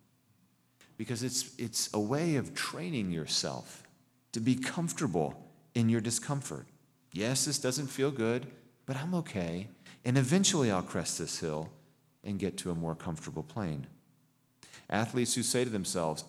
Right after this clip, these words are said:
"This is horrible, I don't think I can go on very longer, I just have to quit," well, they don't last very long. The equivalent in the spiritual realm is offering praise and thanksgiving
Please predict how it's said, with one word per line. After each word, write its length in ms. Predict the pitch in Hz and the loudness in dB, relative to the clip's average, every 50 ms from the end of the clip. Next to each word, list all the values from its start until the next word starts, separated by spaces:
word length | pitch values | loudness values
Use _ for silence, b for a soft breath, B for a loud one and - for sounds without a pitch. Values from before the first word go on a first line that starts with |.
| - - | -12 -8
"This 280 | 90 101 110 - - | -6 0 2 2 2
is 80 | 123 - | 2 0
horrible, 680 | - - 104 101 95 92 95 80 95 95 98 95 B B B B B B | -2 -2 0 0 2 2 2 0 0 -2 -2 -4 B B B B B B
I 80 | 95 | -6
don't 260 | 98 85 120 123 123 120 | 0 2 2 2 2 0
think 200 | - 123 107 120 | -2 -2 0 0
I 80 | 101 | -2
can 180 | 98 - 107 98 | -2 -2 -2 0
go 180 | 92 101 95 | 2 2 4
on 240 | 95 98 101 104 104 | 4 4 4 4 2
very 260 | 92 92 92 90 90 | 2 2 2 2 4
longer, 500 | 87 87 85 87 85 82 76 90 95 92 B B B B | 2 2 2 2 2 2 0 0 -2 -2 B B B B
I 80 | - 101 | -4 -2
just 240 | 95 113 127 - - | 0 2 4 4 4
have 180 | 127 107 107 | 4 2 0
to 80 | - 101 | -2 -4
quit," 320 | 90 - 98 95 87 87 - - B B B B B _ | -4 0 0 0 0 0 -4 -8 B B B B B _
well, 80 | - 87 | -8 -4
they 100 | 95 117 | -4 -2
don't 200 | 120 135 127 120 | 0 0 -2 -2
last 320 | 123 123 117 110 - - | -4 -6 -6 -6 -8 -8
very 200 | - - 69 69 | -8 -10 -10 -10
long. 340 | 65 67 64 67 65 64 65 - - _ _ _ _ _ _ _ _ _ _ _ _ _ _ B B B B B B B B | -10 -10 -10 -10 -10 -12 -14 -18 -20 _ _ _ _ _ _ _ _ _ _ _ _ _ _ B B B B B B B B
The 80 | 110 | 2
equivalent 440 | 117 113 - 160 165 165 170 170 127 | 2 2 2 0 0 2 0 0 2
in 60 | 120 | 0
the 60 | 110 - | 0 0
spiritual 540 | - - - 143 139 131 131 - 101 92 | -2 0 2 2 2 2 2 0 0 0
realm 420 | 87 85 78 73 76 78 80 87 104 - - | 2 0 -2 -2 -4 -4 -6 -8 -10 -14 -12
is 200 | - 98 87 - - | -6 -6 -6 -4 -2
offering 440 | 107 107 104 - - 101 95 92 | -4 -4 -4 -4 -6 -6 -6 -6
praise 920 | 90 - - - 139 131 117 90 82 71 65 65 65 - - - - - - - _ - | -8 -10 -10 -8 -6 -4 -4 -4 -4 -6 -8 -8 -8 -8 -8 -8 -8 -10 -16 -20 _ -14
and 160 | 82 82 80 | -12 -12 -10
thanksgiving 720 | - - 90 85 - - - - 110 90 71 69 62 - | -10 -8 -8 -6 -6 -8 -6 -6 -8 -8 -8 -10 -12 -14